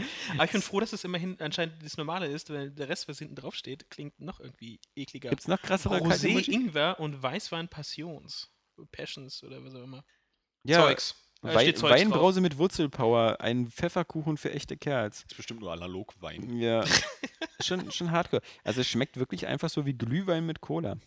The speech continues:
Speaker 3: Ja, der
Speaker 2: Und
Speaker 3: Name
Speaker 2: kalt.
Speaker 3: kommt wahrscheinlich auch nicht von ungefähr.
Speaker 2: Hm. Naja. Also wie gesagt,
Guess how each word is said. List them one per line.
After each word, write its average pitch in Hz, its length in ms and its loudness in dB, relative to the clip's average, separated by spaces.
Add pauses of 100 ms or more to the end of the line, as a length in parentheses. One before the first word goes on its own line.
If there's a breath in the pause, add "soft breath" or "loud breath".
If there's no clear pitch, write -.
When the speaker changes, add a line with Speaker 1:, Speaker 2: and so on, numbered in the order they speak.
(140)
Speaker 3:
Ja, 147 100 -10
der 113 100 0
Speaker 2:
Und - 80 -2
Speaker 3:
Name - 60 -8
Speaker 2:
kalt. 147 240 4
Speaker 3:
kommt 165 260 -4
wahrscheinlich 151 340 -6
auch 147 40 -10
nicht 147 120 -12
von 160 100 -12
ungefähr. - 420 -16 (540)
Speaker 2:
Hm. 156 320 0 (1400)
Naja. 131 380 8 (1040)
Also 113 220 2
wie 117 60 -4
gesagt, 101 320 0